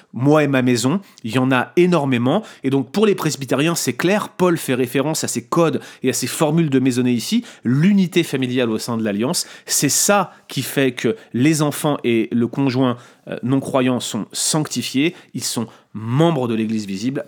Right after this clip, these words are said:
Par conséquent, c'est ça l'argument de Paul, puisqu'ils sont membres de l'Église visible, vous ne pouvez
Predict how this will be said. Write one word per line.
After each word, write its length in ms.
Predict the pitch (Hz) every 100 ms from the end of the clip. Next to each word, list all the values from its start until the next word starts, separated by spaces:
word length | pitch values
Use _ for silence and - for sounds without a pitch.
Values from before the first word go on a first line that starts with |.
| -
Par 160 | 127
conséquent, 420 | - 131 123 131
c'est 100 | 117
ça 220 | - - 131
l'argument 360 | 107 110 104
de 60 | 98
Paul, 220 | 143 160 - - -
puisqu'ils 420 | 196 190 - 175
sont 200 | - 139
membres 320 | 131 151 147
de 60 | 117
l'Église 280 | 110 110
visible, 320 | 104 101 156 135 - -
vous 280 | 113 127
ne 80 | 190
pouvez 420 | 190 - 123 139